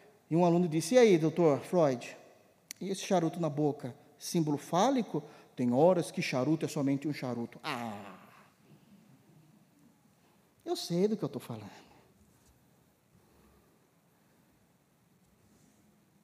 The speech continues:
Cadê os imperadores? Todo o Império Romano se levantou contra Deus.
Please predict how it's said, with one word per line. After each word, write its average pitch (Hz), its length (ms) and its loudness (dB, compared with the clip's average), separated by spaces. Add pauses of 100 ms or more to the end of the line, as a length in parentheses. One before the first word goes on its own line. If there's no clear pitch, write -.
Cadê 262 460 0 (1500)
os 156 160 2
imperadores? 170 680 4 (1600)
Todo 202 180 12
o - 40 6
Império 185 340 8
Romano 170 340 6
se - 140 -4
levantou 156 480 -2 (720)
contra 170 280 0
Deus. 165 380 2